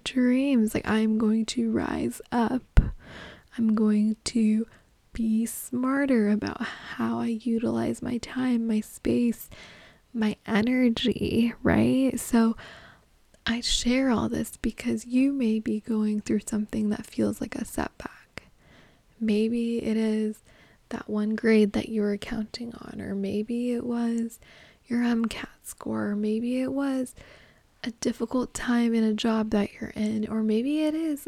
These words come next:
an annoying boss, or maybe it's just your own thoughts. I'm here to tell you,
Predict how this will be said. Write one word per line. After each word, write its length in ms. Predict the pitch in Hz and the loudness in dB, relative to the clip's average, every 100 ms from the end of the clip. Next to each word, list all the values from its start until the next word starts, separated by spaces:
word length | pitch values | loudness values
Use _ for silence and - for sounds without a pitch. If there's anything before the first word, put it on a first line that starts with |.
| - | -8
an 160 | 233 226 | -4 0
annoying 580 | 208 214 226 254 262 | 0 2 2 0 -2
boss, 680 | 247 233 240 233 220 - - - - - - - - | 0 0 -2 -2 -4 -6 -16 -20 -20 -20 -20 -20 -4
or 300 | 277 302 285 | 2 2 2
maybe 480 | 254 240 277 302 277 | 0 0 0 2 0
it's 260 | 277 - | -2 -10
just 480 | - 226 233 - - - - _ _ | -6 -4 -4 -8 -14 -20 -20 _ _
your 180 | - 226 - | -2 -2 0
own 360 | 226 220 220 - - - | 2 4 2 -2 -12 -6
thoughts. 720 | - - - - - - - - - _ _ - - - - | -4 -2 -4 -10 -12 -10 -10 -12 -20 _ _ -20 -20 -20 -4
I'm 360 | 247 220 233 262 | 2 4 4 0
here 340 | - 233 226 | -2 0 0
to 220 | - 233 | 0 -4
tell 400 | 220 - 240 214 | -4 -2 2 4
you, 600 | 214 208 214 - - 233 | 4 2 0 0 -2 -2